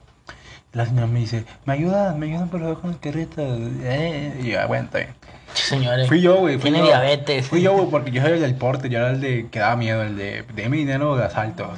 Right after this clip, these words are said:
Speaker 2: <laughs> "Deme dinero, le quito el carro, la despensa y el seguro".
Speaker 1: <laughs> El seguro. No, y me voy a robar su niño. <laughs> Me voy a robar el, el bebé que tiene ahí en la guantera. No, eh, luego la ayudo, güey, y me dice, me dice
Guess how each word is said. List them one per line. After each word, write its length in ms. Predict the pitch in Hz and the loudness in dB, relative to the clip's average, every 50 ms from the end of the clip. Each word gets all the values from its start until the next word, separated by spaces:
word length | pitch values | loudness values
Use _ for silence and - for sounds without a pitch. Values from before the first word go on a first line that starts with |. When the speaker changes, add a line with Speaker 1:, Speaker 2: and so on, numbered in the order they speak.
| - - | -2 0
Speaker 2:
<laughs> 1200 | 196 196 180 131 135 - 180 151 131 143 - 175 131 - - - - - - 226 240 240 202 127 127 | 2 4 4 2 2 2 2 2 2 2 2 0 2 0 -2 -4 -4 -6 -8 -6 -4 -4 -4 -2 0
"Deme 200 | 143 151 175 190 | 0 2 2 2
dinero, 240 | 185 170 170 180 185 | 2 2 2 2 2
le 120 | 180 160 | 0 -2
quito 160 | - - - | -4 -4 -2
el 100 | 180 269 | -2 0
carro, 300 | 180 160 151 151 151 165 | 2 4 4 4 4 4
la 80 | 170 165 | 2 2
despensa 440 | 151 139 135 127 135 143 147 151 165 | 2 2 0 0 -2 0 0 2 0
y 140 | 165 165 151 | 2 2 0
el 160 | 143 131 131 | 0 0 -2
seguro". 520 | 131 - 117 131 147 151 147 143 131 131 - 160 147 | -4 -4 -2 2 2 2 4 2 2 0 0 0 2
Speaker 1:
<laughs> 100 | 90 - | 4 4
El 240 | - - - 143 | 4 4 4 2
seguro. 380 | 123 113 117 110 107 107 101 98 - - - - 131 - - - - - | 2 2 2 0 0 -2 -2 -4 -4 -8 -8 -8 -8 -8 -10 -12 -8 -2
No, 200 | 113 110 113 117 | 0 2 2 2
y 100 | 117 117 | 2 2
me 100 | 113 113 | 2 2
voy 220 | 110 110 120 143 | 2 2 4 4
a 60 | 170 185 | 4 4
robar 240 | 190 190 185 185 | 4 4 4 4
su 80 | 196 196 | 4 4
niño. 320 | 170 151 143 139 131 127 120 - | 4 2 2 2 2 2 0 0
<laughs> 60 | - | 0
Me 200 | 135 123 120 123 - | 0 0 0 -2 -2
voy 100 | - 151 | -4 -2
a 20 | 147 | -2
robar 220 | 147 147 143 139 | 0 0 2 2
el, 140 | - - 214 180 156 143 160 | 2 4 4 4 4 2 2
el 120 | 143 165 | 2 2
bebé 240 | 156 147 139 131 139 | 2 2 2 2 2
que 100 | 143 170 | 2 2
tiene 220 | 175 147 143 151 151 | 0 0 0 0 0
ahí 280 | 151 151 143 147 139 - | 2 2 2 0 0 0
en 160 | 131 131 143 139 | 0 0 0 0
la 60 | 135 | 0
guantera. 460 | 131 123 117 117 117 117 110 - - - - - - - - - - - | 0 0 -2 -2 -2 -4 -4 -4 -8 -10 -12 -10 -10 -8 -10 -10 -12 -8
No, 260 | - 123 120 117 110 - - | -6 -4 -2 -2 -4 -4 -4
eh, 420 | 120 120 117 117 113 110 104 101 101 - - - - - - - - - - - - - - | -6 -4 -4 -4 -4 -4 -6 -6 -6 -8 -10 -14 -18 -18 -16 -16 -16 -16 -18 -20 -20 -6 0
luego 220 | 123 117 113 117 135 | 2 4 6 6 6
la 80 | 143 135 | 6 6
ayudo, 260 | 131 135 135 143 147 | 4 4 4 2 2
güey, 380 | 151 156 160 165 - 123 110 | 2 0 0 -2 -4 -6 -6
y 40 | 98 98 | -6 -6
me 100 | 98 98 | -6 -8
dice, 460 | 98 - - 95 92 92 90 90 90 - - - _ | -8 -8 -8 -10 -8 -8 -8 -10 -12 -14 -18 -18 _
me 100 | 117 107 | -14 -12
dice 260 | 101 90 85 95 92 | -12 -12 -12 -10 -10